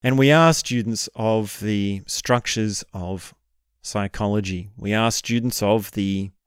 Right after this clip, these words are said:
phenomenon of religion. And yet we do need to make our own song. We do need to compose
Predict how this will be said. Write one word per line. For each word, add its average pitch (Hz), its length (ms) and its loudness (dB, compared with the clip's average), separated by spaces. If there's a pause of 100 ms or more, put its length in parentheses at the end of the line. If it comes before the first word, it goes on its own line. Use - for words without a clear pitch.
(140)
phenomenon 113 960 -2
of 95 220 -8
religion. 101 640 -2 (2500)
And 101 160 -2
yet 107 180 0
we 113 160 2
do 117 360 6
need 98 300 0
to 107 260 2
make 107 320 0
our 104 200 -2
own 104 280 -2
song. 104 580 -6 (1040)
We - 60 -16
do 107 180 -6
need 107 180 -2
to 104 100 -4
compose 110 800 0